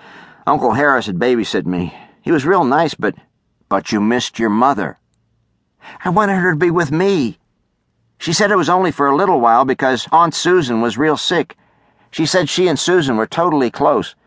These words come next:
Nobody was closer to her than her sister." He shook his head, seemed horrified. "She said that to you? Her own daughter?"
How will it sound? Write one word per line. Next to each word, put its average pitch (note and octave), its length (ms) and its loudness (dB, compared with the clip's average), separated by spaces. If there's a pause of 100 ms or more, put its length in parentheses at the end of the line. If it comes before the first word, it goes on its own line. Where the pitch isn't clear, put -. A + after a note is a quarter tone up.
(240)
Nobody D#3+ 400 2
was A#2 160 -2
closer C#3 380 0
to A2+ 180 0
her G#2+ 80 2
than G#2 160 -2
her G2+ 80 0
sister." F2+ 480 -4 (1300)
He F#2+ 100 -8
shook D3 220 -2
his A2 180 -2
head, G#2+ 400 -2 (240)
seemed G#2+ 360 -4
horrified. D#2+ 680 -2 (1120)
"She D3+ 240 0
said C#3 360 -2
that A2+ 260 2
to F#2+ 100 -4
you? B2 460 -2 (880)
Her A2 160 -2
own C3+ 320 4
daughter?" C3 460 0